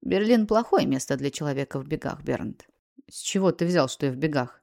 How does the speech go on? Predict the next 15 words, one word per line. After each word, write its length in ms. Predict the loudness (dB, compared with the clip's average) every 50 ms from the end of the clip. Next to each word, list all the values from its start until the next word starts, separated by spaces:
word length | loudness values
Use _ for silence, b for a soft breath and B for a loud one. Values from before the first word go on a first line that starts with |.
| _ _
"Ты 100 | 0 0
единственный 680 | 2 2 0 0 2 2 2 2 2 0 2 2 2 2
из 100 | 2 2
моих 280 | 0 0 0 0 -2
знакомых, 540 | -4 -4 -4 0 0 0 0 0 -2 -6 -4 -2
от 140 | -2 -2 0
кого 240 | 0 -2 0 0 -2
с 100 | -4 -2
удовольствием 580 | -2 -2 0 0 -2 -4 -4 -2 -2 -2 0 -2
избавились 460 | -2 0 0 0 0 0 -2 -4 -4
бы 120 | -2 0 2
обе 220 | 2 2 2 0
стороны", 520 | -4 -2 0 2 2 2 0 -2 -4 -6 -10 _ -10
вздохнул 520 | -6 -2 0 -2 -2 0 -2 -2 -2 0
Руди. 320 | -2 -2 -4 -4 -8 -12